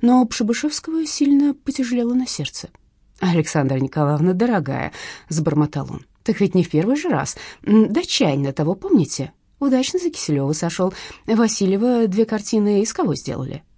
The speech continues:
А шведа одного я нашёл. Вот фамилию запамятовал". "Всё ты помнишь", процедила Вапитовская.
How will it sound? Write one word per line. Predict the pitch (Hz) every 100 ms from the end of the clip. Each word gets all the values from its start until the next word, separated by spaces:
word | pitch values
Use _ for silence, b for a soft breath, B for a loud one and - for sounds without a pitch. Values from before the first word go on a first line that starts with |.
| -
А | 175
шведа | 143 - 175 285 440
одного | 359 214 151
я | 135
нашёл. | 135 - 135 B B B -
Вот | 269 -
фамилию | - 359 226 135 135
запамятовал". | 151 220 127 135 - - - _ _ _ _ -
"Всё | - 202
ты | 196 123
помнишь", | - 180 156 143 - - _ _ _ _
процедила | 147 - 139 135
Вапитовская. | 135 143 143 139 - 143